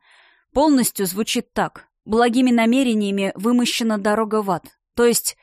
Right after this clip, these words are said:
задумывал ты, человек, хорошее, а получилось хрен знает что. "Послушай". Кирилл тронул связанного аборигена за плечо.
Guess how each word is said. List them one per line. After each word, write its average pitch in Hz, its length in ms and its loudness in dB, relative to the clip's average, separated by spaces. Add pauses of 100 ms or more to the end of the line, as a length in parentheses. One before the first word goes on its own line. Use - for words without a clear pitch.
задумывал 247 680 2
ты, 269 200 -4
человек, 269 440 -2
хорошее, 262 680 -2 (500)
а - 160 -10
получилось 190 880 -6
хрен 196 340 -4
знает 170 300 -4
что. - 340 -10 (460)
"Послушай". 202 680 -4 (440)
Кирилл 294 360 0
тронул 226 420 0
связанного 196 680 -2
аборигена 185 560 -4
за 175 120 -4
плечо. 185 420 -10